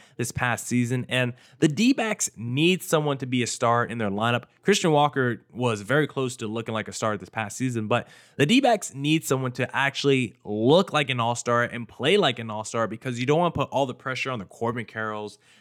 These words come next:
the Dalton Varshos of the world to really produce as young players. Like, you want a Ketel Marte to be that guy for the lineup,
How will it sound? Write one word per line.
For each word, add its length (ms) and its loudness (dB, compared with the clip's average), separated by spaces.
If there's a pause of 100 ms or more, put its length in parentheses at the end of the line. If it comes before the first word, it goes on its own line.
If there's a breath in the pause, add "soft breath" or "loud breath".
the 80 -4
Dalton 440 0
Varshos 440 0
of 80 -8
the 60 -4
world 300 -6
to 120 -8
really 240 -2
produce 440 -6
as 80 -10
young 200 -6
players. 340 -4
Like, 160 -2 (240 loud breath)
you 160 2
want 420 2
a 120 -2
Ketel 360 -4
Marte 520 -2
to 120 -2
be 380 -4
that 240 2
guy 240 0
for 140 -12
the 100 -8
lineup, 320 -6